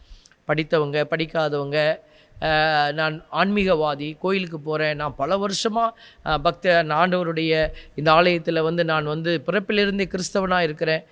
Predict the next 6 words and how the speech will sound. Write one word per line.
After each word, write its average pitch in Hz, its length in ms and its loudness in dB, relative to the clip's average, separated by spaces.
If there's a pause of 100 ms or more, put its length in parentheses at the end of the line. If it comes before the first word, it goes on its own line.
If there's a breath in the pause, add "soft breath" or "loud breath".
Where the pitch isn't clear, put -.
(240 soft breath)
இப்படி 196 240 -2
பல்வேறு 262 540 0
நிலைகளில், 190 600 -2 (380 soft breath)
அ, 160 140 2
சொல்லிக் 247 340 -2
கொண்டிருப்பவர்களும் 208 1000 0